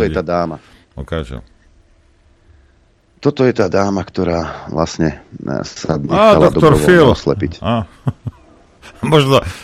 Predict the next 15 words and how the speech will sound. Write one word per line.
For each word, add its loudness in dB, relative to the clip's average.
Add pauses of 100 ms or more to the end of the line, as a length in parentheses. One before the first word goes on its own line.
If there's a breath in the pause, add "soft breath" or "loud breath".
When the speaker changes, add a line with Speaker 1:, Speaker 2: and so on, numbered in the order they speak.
Speaker 1:
pozri 4
sa 2
na 2
ňu. 2
Možno 2
ju 2
už -2
omrzelo 4
čumieť -2
do -2
zrkadla. -4 (960 soft breath)
Speaker 2:
Ty -2
si, -2 (160)
ty -6
si. -8